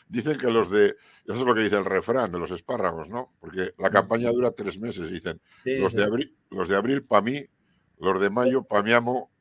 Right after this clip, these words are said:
Speaker 1: y los de junio pa' ninguno. Así que si has
Speaker 2: No,
Speaker 1: comido
Speaker 2: aquí,
Speaker 1: espárragos ahora,
Speaker 2: aquí,
Speaker 1: bien.
Speaker 2: aquí se dice los de junio para el burro.
Speaker 1: Eso, pues pa' ninguno se dice aquí.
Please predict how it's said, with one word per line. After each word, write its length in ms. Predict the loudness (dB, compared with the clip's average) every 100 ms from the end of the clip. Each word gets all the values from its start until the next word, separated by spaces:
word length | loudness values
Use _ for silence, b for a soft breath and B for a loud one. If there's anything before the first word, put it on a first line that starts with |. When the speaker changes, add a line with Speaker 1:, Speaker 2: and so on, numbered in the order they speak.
| _
Speaker 1:
y 80 | -6
los 180 | -2
de 80 | -2
junio 340 | -2 -4 -6 -4
pa' 180 | -4
ninguno. 420 | -4 -4 -4 -6 -14 B B B -12
Así 180 | -8
que 120 | -6 -2
si 100 | 2
has 80 |
Speaker 2:
No, 60 | 2
Speaker 1:
comido 180 | 0 -2
Speaker 2:
aquí, 60 | -2
Speaker 1:
espárragos 380 | 0 2 2 2
ahora, 180 | 4
Speaker 2:
aquí, 80 | 2
Speaker 1:
bien. 140 | 0 -6 _ _ -6
Speaker 2:
aquí 280 | -4 -4
se 160 | -4 -4
dice 200 | -4 0
los 140 | 2
de 100 | 2 -2
junio 260 | -4 0
para 160 | 2 2
el 60 |
burro. 360 | 0 -4 -6 -12 _ _ _ _ -20 _
Speaker 1:
Eso, 320 | -4 -4 -6 -10
pues 160 | -12 -8
pa' 100 | -8
ninguno 380 | -4 -4 -4
se 100 | -8
dice 180 | -10 -10
aquí. 140 | -14